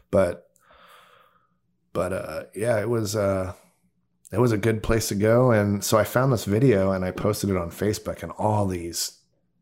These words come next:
grade school kids that I used to hang out with that I'm now friends with on Facebook, uh, they're just like, "Oh my gosh, where did you get that video? I can't,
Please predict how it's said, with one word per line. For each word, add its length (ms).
grade 380
school 300
kids 400
that 140
I 40
used 280
to 80
hang 240
out 220
with 280
that 140
I'm 260
now 160
friends 300
with 120
on 140
Facebook, 560
uh, 200
they're 120
just 160
like, 160
"Oh 220
my 240
gosh, 560
where 160
did 160
you 80
get 200
that 200
video? 200
I 40
can't, 340